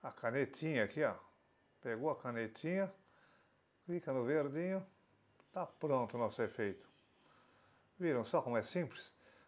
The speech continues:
Eu quero aumentar aí o tamanho do leão. É, dá dois cliques aqui. Vou aumentar aí, ó.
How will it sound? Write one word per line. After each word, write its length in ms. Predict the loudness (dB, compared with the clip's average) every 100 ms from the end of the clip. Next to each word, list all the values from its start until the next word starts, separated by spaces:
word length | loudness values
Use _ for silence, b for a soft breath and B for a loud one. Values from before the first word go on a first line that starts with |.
| b
Eu 140 | -4 -2
quero 220 | 4 8
aumentar 540 | 8 8 6 6 8
aí 180 | 10 8
o 80 | 4
tamanho 340 | 2 2 2
do 80 | 4
leão. 380 | 6 6 6 2 -8 -20 -20 -20 -20 B B B B B -2
É, 100 | 0
dá 200 | 4 4
dois 320 | 4 2 0
cliques 440 | 0 2 2 0
aqui. 320 | -2 2 0 0 -10 _ _ _ _ _ b b b b
Vou 120 | -2 0
aumentar 560 | 6 6 6 6 6
aí, 200 | 6 4
ó. 140 | 2